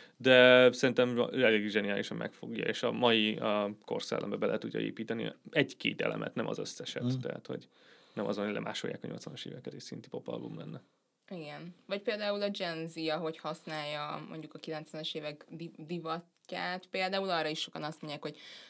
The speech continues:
Speaker 3: milleniálok, hogy na hát én, nekem ez a gyerekkorom volt, ti meg csak majmoljátok, de hogy igazándiból a kilencvenes években meg nem voltak, tök sok például ilyen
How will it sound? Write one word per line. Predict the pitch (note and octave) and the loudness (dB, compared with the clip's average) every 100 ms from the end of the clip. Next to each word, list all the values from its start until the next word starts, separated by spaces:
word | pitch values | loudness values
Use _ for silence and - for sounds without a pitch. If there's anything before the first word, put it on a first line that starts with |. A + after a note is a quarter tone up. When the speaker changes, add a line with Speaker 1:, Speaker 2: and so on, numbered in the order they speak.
| - _ _ | -20 _ _
Speaker 3:
milleniálok, | E3 F3 E3 D#3+ D#3 D3+ D#3+ D#3+ - | -2 2 4 4 6 6 6 2 0
hogy | D#3 D#3 | -2 -2
na | E3 F3+ | 2 4
hát | G3+ E3+ F3 | 6 4 2
én, | E3+ | -4
nekem | - E3 F#3+ | -4 -4 -2
ez | F3 F3 | -2 -2
a | |
gyerekkorom | E3+ F3+ D#3+ - D#3 D3 | 0 0 0 -2 -4 -2
volt, | D3+ D#3 | -4 -4
ti | E3+ | -4
meg | D#3 | -6
csak | F3+ D#3+ | -6 -10
majmoljátok, | - D3+ D#3 E3 F3 F3+ F#3 G3+ G3 | -6 -4 -4 -4 -4 -2 -2 -4 -4
de | F#3 | -4
hogy | G#3 F#3+ F3+ | 0 0 0
igazándiból | F#3+ F#3+ F#3+ F#3+ F#3 | -2 -2 -2 -4 -2
a | E3 | -4
kilencvenes | - F#3+ F#3+ - G3+ G3+ | -4 -4 -4 -4 -6 -4
években | G#3 G3+ G3+ G3+ | -6 -6 -6 -4
meg | G3+ G3+ G3+ - - _ | -4 -6 -8 -20 -20 _
nem | F#3+ G#3 F#3+ | -2 0 2
voltak, | D3+ D3+ D3+ D3+ - - - _ | 0 0 -2 -6 -10 -18 -20 _
tök | - G3+ | -4 -4
sok | - E3 | -4 -4
például | - D#3+ D#3 D#3 D#3 | -2 0 2 0 -2
ilyen | D#3 D3 D3+ | -6 -6 -8